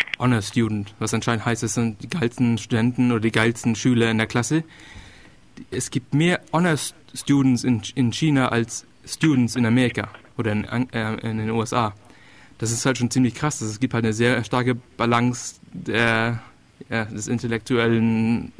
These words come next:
globalen Blob, keine Ahnung.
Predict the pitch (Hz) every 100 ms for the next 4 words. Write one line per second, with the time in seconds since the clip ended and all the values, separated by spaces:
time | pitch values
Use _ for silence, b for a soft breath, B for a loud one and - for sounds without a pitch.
0 | - - - - - - - - - -
1 | - 127 123 123 117 113 113 - - 135
2 | 123 - 120 120 120 135 107